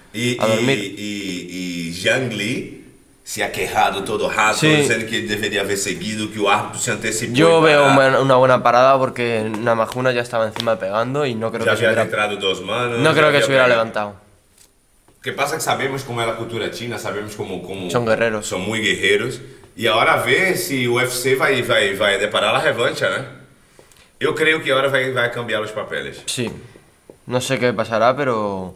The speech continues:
Speaker 1: Qual será o próximo nome a lutar com Namayumas?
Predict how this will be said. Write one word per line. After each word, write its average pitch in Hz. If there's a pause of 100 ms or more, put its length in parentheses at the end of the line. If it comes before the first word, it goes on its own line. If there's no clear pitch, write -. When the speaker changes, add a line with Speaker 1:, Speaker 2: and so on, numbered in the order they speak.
Speaker 1:
Qual 170
será 151
o 139
próximo 131
nome 107 (600)
a 104
lutar 95
com 92
Namayumas? 73